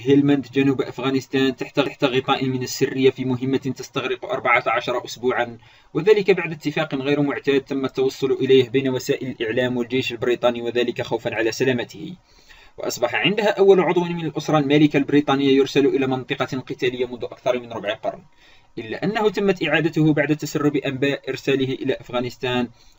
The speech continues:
قام بكشفها صحفي أمريكي على موقعه الإلكتروني المعروف باسم Drudge Report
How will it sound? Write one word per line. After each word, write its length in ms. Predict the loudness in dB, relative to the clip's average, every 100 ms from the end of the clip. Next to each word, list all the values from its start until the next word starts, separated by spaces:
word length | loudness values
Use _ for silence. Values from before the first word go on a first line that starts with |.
| _
قام 260 | -2 0 0
بكشفها 440 | 0 0 0 -2
صحفي 540 | -2 -4 -6 2 2 2
أمريكي 500 | -2 -2 -2 0 0
على 220 | 2 0 0
موقعه 400 | -2 -4 -2 4
الإلكتروني 920 | 6 4 2 -2 -2 0 -2 0 0
المعروف 540 | 0 2 2 0 -4
باسم 460 | -6 -4 -4 -6 -14 -18 _ _ _ _ _ _ -6
Drudge 340 | 4 4 4 4
Report 600 | 4 4 0 -4 _ -20